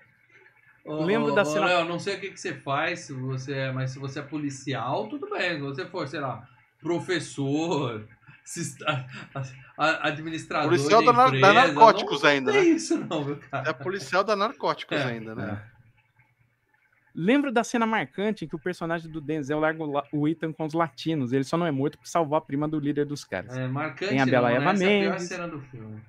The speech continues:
Speaker 2: É. Enfim, filmaço, nota oito.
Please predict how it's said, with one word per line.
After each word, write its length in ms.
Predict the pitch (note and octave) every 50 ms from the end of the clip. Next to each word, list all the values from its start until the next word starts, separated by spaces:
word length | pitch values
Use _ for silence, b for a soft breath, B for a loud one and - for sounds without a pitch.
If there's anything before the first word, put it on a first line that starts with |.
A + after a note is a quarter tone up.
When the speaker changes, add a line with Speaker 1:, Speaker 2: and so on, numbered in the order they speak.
| -
Speaker 2:
É. 120 | A#2 A2+ A2+ - _ _ _ _ _ _ _ _ _ _ _ _ - -
Enfim, 300 | B3+ B3+ C4 - F3 D3
filmaço, 560 | - - C#4 D4 G#3+ F#3 F#3+ G#3+ - - G#3+
nota 340 | F#3 F3+ G3 - - G3+ - - -
oito. 680 | E3+ E3+ F3+ E3+ C#3+ B2+ - _ _ - G2+ F#2+ F#2+